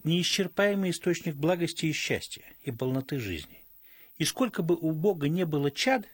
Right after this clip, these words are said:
сколько бы нас не наплодилось в этом мире, Его любви и благодати хватит на всех с избытком.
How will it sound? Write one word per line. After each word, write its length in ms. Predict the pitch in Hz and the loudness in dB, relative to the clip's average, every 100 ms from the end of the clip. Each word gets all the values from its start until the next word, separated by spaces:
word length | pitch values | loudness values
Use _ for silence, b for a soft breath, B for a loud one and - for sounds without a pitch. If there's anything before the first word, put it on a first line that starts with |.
| - | -12
сколько 400 | - 226 190 160 | -2 0 0 0
бы 120 | 170 | 2
нас 280 | 202 175 - - - - | 4 0 -2 -14 -14 -2
не 400 | 160 180 165 - - | 2 2 -2 -8 -6
наплодилось 560 | 160 165 180 220 262 - | -2 0 2 2 2 2
в 40 | |
этом 240 | 156 147 131 | 0 0 0
мире, 320 | 98 78 76 B B B B B | 0 -4 -10 B B B B B
Его 280 | 127 160 185 | 2 4 4
любви 340 | 190 175 180 | 2 -2 -2
и 160 | 175 160 | 0 0
благодати 840 | 147 165 170 170 165 262 - 135 - | 2 2 4 2 4 2 2 -4 -6
хватит 520 | - 175 208 175 - | -2 0 0 -2 0
на 100 | 156 | 0
всех 320 | - 196 190 | 0 0 0
с 80 | - | 0
избытком. 760 | 175 151 156 143 - - 82 | -2 0 0 0 -2 -10 -12